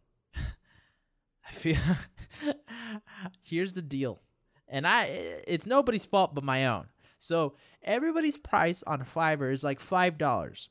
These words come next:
because they're in, like, Pakistan or some other country where five dollars, I think, would be a lot. At least that's what I was thinking. I was like, "Five dollars is a lot, like, over there." Um,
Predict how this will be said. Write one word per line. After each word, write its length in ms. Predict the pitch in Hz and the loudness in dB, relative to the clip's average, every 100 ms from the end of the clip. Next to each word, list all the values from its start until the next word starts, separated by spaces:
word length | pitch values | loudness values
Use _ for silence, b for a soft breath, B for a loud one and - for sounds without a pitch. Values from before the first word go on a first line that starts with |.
| - | -6
because 240 | 147 147 | -2 -2
they're 280 | 160 170 170 | 0 0 0
in, 260 | 156 139 127 | -2 -6 -4
like, 360 | 117 110 - _ _ _ _ _ | -4 -4 -8 _ _ _ _ _
Pakistan 1120 | - 110 101 - 95 - 110 101 92 85 82 82 | -8 -6 -8 -10 -12 -8 -6 -4 -6 -6 -10 -10
or 600 | 85 76 71 71 62 80 | -10 -10 -10 -12 -12 -10
some 320 | 113 143 131 | -6 -4 -2
other 260 | 117 180 180 | -2 -4 -6
country 720 | - 143 135 123 90 80 69 _ _ - | -8 -6 -6 -8 -10 -10 -12 _ _ -4
where 200 | 113 - | -2 -2
five 300 | 160 180 170 | 0 0 0
dollars, 560 | 147 135 120 110 - - - | 2 2 0 -4 -8 -18 -12
I 220 | 131 214 | -6 -6
think, 400 | - 120 98 - _ _ _ _ _ _ - 98 | -4 -6 -6 -12 _ _ _ _ _ _ -18 -6
would 160 | 110 110 | -6 -4
be 160 | 113 | -2
a 60 | 110 | 0
lot. 280 | 151 92 - _ _ - 113 | 0 -2 -8 _ _ -14 -6
At 100 | 117 | -4
least 160 | 123 | -4
that's 360 | 127 120 113 - | -4 -4 -6 -6
what 100 | 113 | -4
I 60 | 104 | -4
was 140 | 98 | -6
thinking. 300 | 147 135 92 | -8 -8 -10
I 40 | 90 | -12
was 100 | 85 | -12
like, 120 | - | -10
"Five 160 | 101 | -8
dollars 240 | 98 101 95 | -6 -6 -8
is 160 | 87 | -12
a 60 | 71 | -12
lot, 260 | 90 87 - | -10 -10 -12
like, 160 | 80 80 | -16 -16
over 140 | 85 | -12
there." 200 | 87 90 - _ _ _ _ _ _ _ _ _ _ | -12 -12 -16 _ _ _ _ _ _ _ _ _ _
Um, 540 | - 92 90 87 85 | -12 -10 -10 -10 -14